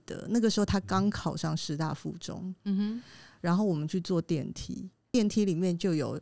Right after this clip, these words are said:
Speaker 1: Ben 哥跟我的老板，也就是他的爸爸，还有你跟我。你可能不记得，但是呢，他就那时候刚考上师大附中。
Speaker 2: 嗯。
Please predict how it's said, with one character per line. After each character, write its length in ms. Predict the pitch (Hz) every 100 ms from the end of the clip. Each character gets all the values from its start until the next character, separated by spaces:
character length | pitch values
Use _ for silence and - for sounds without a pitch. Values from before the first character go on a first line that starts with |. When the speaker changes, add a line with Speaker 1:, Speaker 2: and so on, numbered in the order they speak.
| - _
Speaker 1:
Ben 180 | 208 214
哥 340 | 214 196 196 214
跟 120 | 190
我 120 | 160
的 80 | 147
老 260 | 151 151 185
板， 180 | 165
也 80 | 135
就 120 | 156
是 60 | 175
他 120 | 180
的 80 | 160
爸 240 | 165 175
爸， 100 | - -
还 160 | 165
有 120 | 156 156
你 200 | 170 -
跟 340 | 170 165 170
我。 220 | 139 - - _ _ _ _ - - -
你 100 | 202
可 120 | 190
能 120 | 160
不 140 | 160
记 180 | 160 180
得， 340 | 160 - - - - -
但 180 | 226 226
是 140 | 220 208
呢， 300 | 175 170 170
他 180 | 202
就 420 | 196 208 180 - 165 -
那 140 | 208 208
时 140 | 180
候 80 | 170
刚 340 | - 196 190
考 300 | 208 - 156
上 220 | 165 180 170
师 120 | 151
大 140 | 151
附 180 | 151 160 180
中。 300 | - - 175 -
Speaker 2:
嗯。 260 | 185 202